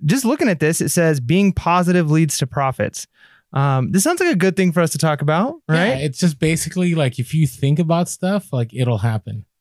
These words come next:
Speaker 1: Wait a minute. So we already, <laughs> I was gonna say, like
Speaker 2: No, no, no, that's not what this podcast is about.
Speaker 1: Yeah.
Speaker 2: And
Speaker 1: th-, 'cause
Speaker 2: again
Speaker 1: that, that sounds a little bit like, you know, like,
Speaker 2: Well,
Speaker 1: you
Speaker 2: if
Speaker 1: know.
Speaker 2: you think, I mean, you know, people have their own perspective on things. Just for us, like, we read, what was it, Napoleon Hill's Think and Grow
Speaker 1: Right.
Speaker 2: Rich?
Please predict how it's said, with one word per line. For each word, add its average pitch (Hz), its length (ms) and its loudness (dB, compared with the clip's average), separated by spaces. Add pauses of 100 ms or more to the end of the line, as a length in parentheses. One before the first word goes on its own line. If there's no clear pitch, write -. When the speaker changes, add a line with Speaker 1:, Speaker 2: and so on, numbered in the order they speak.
(160)
Speaker 1:
Wait 131 180 0
a 120 60 -2
minute. 107 220 -2
So 160 100 -2
we 180 160 2
already, 214 420 0 (240)
<laughs> - 220 -8
I 180 80 0
was 196 120 -2
gonna 208 180 0
say, 202 280 2
like 160 160 0
Speaker 2:
No, 208 140 0
no, 226 120 0
no, - 20 2
that's 180 200 2
not 190 160 2
what 180 100 2
this 165 200 0
podcast 156 340 0 (100)
is 147 80 0
about. 123 360 -2
Speaker 1:
Yeah. 135 320 -2
Speaker 2:
And - 140 0
Speaker 1:
th-, 240 100 0
'cause - 20 0
Speaker 2:
again 262 120 2
Speaker 1:
that, 220 180 -2
that 214 160 0
sounds 226 200 0
a 208 60 4
little 202 180 4
bit 180 160 2
like, 160 280 0
you 165 80 2
know, 139 200 2
like, 131 260 0
Speaker 2:
Well, 277 160 2
Speaker 1:
you 285 60 2
Speaker 2:
if 285 60 0
Speaker 1:
know. - 80 -2
Speaker 2:
you 285 140 2
think, 277 300 -2
I 294 80 0
mean, 302 220 0
you 240 220 -4
know, 220 200 2
people 233 340 -2
have 240 220 0
their 220 140 2
own 214 520 -2
perspective 180 540 0
on 170 140 2
things. 175 340 0
Just 185 280 -2
for 165 180 -2
us, 180 440 -2
like, 147 260 0
we 160 120 2
read, 156 320 0
what 160 120 0
was 196 100 0
it, 196 80 4
Napoleon 170 480 2
Hill's 165 280 2
Think 160 200 0
and 156 120 2
Grow 147 160 0
Speaker 1:
Right. 143 240 2
Speaker 2:
Rich? - 160 -14